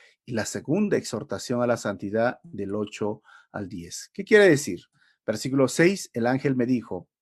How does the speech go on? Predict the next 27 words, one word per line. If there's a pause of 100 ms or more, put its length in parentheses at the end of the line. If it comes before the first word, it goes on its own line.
(140)
"Estas
palabras
son
verdaderas
y
dignas
de
confianza. (500)
El
Señor,
el
Dios
que
inspira
a
los
profetas, (320)
ha
enviado
a
su
ángel
para
mostrar
a
sus
siervos